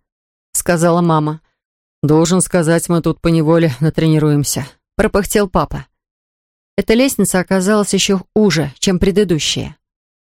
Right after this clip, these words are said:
Тут провожавший их мужчина исчез, а когда они стали искать его взглядом, обнаружили, что он взбирается еще по одной лестнице. Когда Аврора поднялась наверх, она кинула быстрый взгляд на потолок.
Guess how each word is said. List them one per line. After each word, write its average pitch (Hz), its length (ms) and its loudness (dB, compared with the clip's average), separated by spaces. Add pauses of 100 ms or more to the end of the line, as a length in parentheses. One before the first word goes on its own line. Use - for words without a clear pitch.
(220)
Тут 311 200 -2
провожавший 196 720 0
их - 80 -8
мужчина 160 480 0
исчез, - 460 -2 (400)
а 185 80 -2
когда 185 280 2
они 185 160 2
стали 170 300 0
искать 160 360 -2
его 151 160 0
взглядом, 170 540 0 (460)
обнаружили, 175 540 2
что - 180 -2
он 185 80 2
взбирается 190 460 0
еще 339 200 0
по 190 120 0
одной 156 200 0
лестнице. 151 540 -2 (880)
Когда 180 400 0
Аврора 185 400 2
поднялась 170 600 -2
наверх, 160 440 -2 (360)
она 208 200 2
кинула 202 360 2
быстрый 185 340 0
взгляд 175 320 0
на 175 60 -2
потолок. 170 540 -4